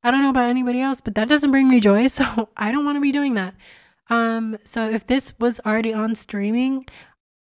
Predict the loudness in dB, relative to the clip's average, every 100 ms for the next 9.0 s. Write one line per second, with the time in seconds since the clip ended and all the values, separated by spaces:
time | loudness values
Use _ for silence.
0 | _ _ _ _ _ -4 2 2 2 4
1 | 4 2 0 2 2 2 -2 -14 _ _
2 | _ _ -8 -4 2 2 2 -2 -2 -2
3 | -2 -6 -8 -8 -6 -4 -4 -8 -20 _
4 | _ -6 -4 -4 -6 -6 -4 -4 -4 -4
5 | -4 -2 -4 -4 -6 -6 -6 -6 -6 -6
6 | -6 -6 -4 -4 -4 -4 -6 -6 -6 -6
7 | -8 -10 -6 -4 -2 -4 -4 -6 -4 -6
8 | -6 -6 -4 -4 -4 -2 -2 -2 -4